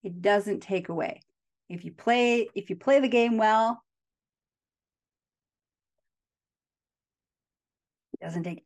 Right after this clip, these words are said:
anything away from the experience, other than no one has to go to emerge and <laughs> nobody has to go get antibiotics. <laughs> Right? So, and have an uncomfortable conversation with the doctors.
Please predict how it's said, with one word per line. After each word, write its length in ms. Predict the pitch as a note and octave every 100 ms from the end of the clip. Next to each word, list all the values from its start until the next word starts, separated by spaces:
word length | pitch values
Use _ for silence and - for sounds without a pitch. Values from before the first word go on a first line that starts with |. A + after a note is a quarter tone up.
| -
anything 400 | C4 C#4 C4+ A#3+
away 240 | A3 G#3
from 200 | G#3 F#3
the 100 | F3
experience, 760 | D#3+ - E3+ D#3+ D3+ D3+ - - _ _ _ -
other 220 | F3 F3
than 180 | E3+ F3+
no 140 | G#3
one 120 | A3
has 280 | G3 G3 F#3+
to 80 | F#3
go 180 | F3+ F3
to 100 | E3+
emerge 540 | E3 E3+ A3 A3 - _ _ - - -
and 280 | E3 E3+ F3
<laughs> 0 |
nobody 680 | F#3+ - G#3 - G3 E3+ _ _
has 240 | A3 A3 -
to 100 | F3+
go 180 | F#3 F#3+
get 180 | F#3+ F#3
antibiotics. 800 | F#3+ G3 F3+ F3+ F3+ E3+ - _
<laughs> 60 | _ _ _ _ _ _ - - D#4 - E4 - D#4 - D#4+ - _ - - F#4
Right? 240 | F4 - _ _ - A3+
So, 280 | A3+ G3 F#3+ _ _ _ _ _ _ _ _ _ _ _ _ _ _ _ _ _ _ _ _ _ _ _ _ -
and 120 | F3
have 140 | F#3 F#3+
an 80 |
uncomfortable 480 | G#3+ G#3+ A3 G#3+ G#3+
conversation 640 | G#3+ G3+ G3+ G3+ F#3+ G3+
with 120 | F#3 F3+
the 60 |
doctors. 480 | F3+ F3+ F3 D#3+